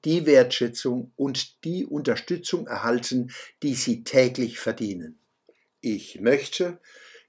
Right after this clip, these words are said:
dass sich die Jungen und Ungestümen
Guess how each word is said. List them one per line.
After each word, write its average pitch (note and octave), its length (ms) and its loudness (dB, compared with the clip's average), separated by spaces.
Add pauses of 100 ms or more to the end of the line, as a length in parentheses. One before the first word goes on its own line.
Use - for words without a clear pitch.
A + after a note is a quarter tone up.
dass A#2+ 240 0
sich - 180 -4
die G2+ 260 -8
Jungen F3+ 520 2
und A#2 440 -2
Ungestümen C3 960 0